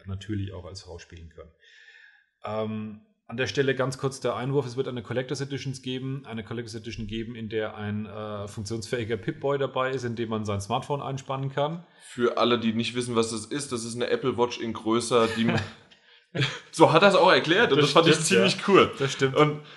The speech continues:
Speaker 2: äh, die, äh, ja, äh, die man halt sich selbst ums Handgelenk schnüren kann, beziehungsweise der Charakter normalerweise digital hat.
Speaker 1: Genau.
Speaker 2: Und dort kann man dann komplett alles darauf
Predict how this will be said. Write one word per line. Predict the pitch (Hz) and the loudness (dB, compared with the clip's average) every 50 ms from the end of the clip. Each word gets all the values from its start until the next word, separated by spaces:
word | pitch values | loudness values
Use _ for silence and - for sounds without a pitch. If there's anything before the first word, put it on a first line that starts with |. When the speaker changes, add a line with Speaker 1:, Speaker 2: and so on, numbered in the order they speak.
| - - | -6 0
Speaker 2:
äh, | - 117 120 110 | 2 2 2 2
die, | 104 131 131 - - - - - - - - | 0 -4 -4 -4 -4 -8 -8 -10 -12 -8 -2
äh, | - 127 123 123 123 120 117 113 - | 0 2 4 4 2 0 -4 -6 0
ja, | 123 120 113 113 110 107 - | 4 6 6 6 4 0 -4
äh, | 92 113 113 110 104 104 - - | -2 -2 0 -2 -4 -8 -8 -8
die | 123 117 | -4 0
man | 123 120 123 | 0 0 2
halt | 127 117 104 98 | 0 0 -2 -2
sich | 113 107 107 | -4 -4 0
selbst | 123 120 113 - | 0 0 0 -2
ums | 113 117 104 113 | -4 -6 -4 -2
Handgelenk | 117 120 113 127 113 113 110 110 | -2 -2 -2 -2 -2 0 -2 -2
schnüren | - - 120 117 113 113 | -2 -2 -2 -2 -2 -2
kann, | 107 - 120 113 117 | -2 -2 -2 -2 -2
beziehungsweise | 107 107 104 - 113 110 107 - - 104 107 107 104 | -2 -4 -4 -6 -6 -6 -6 -4 -2 0 0 0 0
der | 104 104 104 | -2 -2 -2
Charakter | - 110 104 101 95 95 - 117 107 | -2 -4 -2 -2 -4 -4 -4 -4 -2
normalerweise | 104 98 98 95 95 92 98 95 95 98 | -2 0 -2 -2 -2 -2 -2 -2 -4 -6
digital | 95 - - 104 101 95 101 101 - 98 95 98 101 101 | -8 -8 -8 -6 -6 -6 -6 -6 -4 -2 0 0 0 0
hat. | 104 104 101 - - _ _ - - | -2 -4 -6 -8 -14 _ _ -12 -8
Speaker 1:
Genau. | - 107 101 95 87 | -6 -4 -2 -2 -2
Speaker 2:
Und | 107 107 107 101 104 - - | -2 -4 -4 -6 -8 -6 -2
dort | 113 107 107 - - | -2 -2 -2 -2 -4
kann | - 117 110 | -4 -2 -2
man | 113 110 101 | -2 -2 0
dann | 107 104 104 107 107 104 101 - _ | 0 -2 -2 -2 -4 -6 -8 -10 _
komplett | - - 120 110 107 117 110 113 113 - - | -8 -6 -6 -4 -2 -2 -2 -2 -2 -2 -2
alles | 101 101 104 104 104 101 - - - | -2 0 0 -2 -2 -4 -8 -8 -4
darauf | 113 101 98 95 92 92 95 95 95 | -4 -4 -2 -2 -4 -4 -4 -4 -6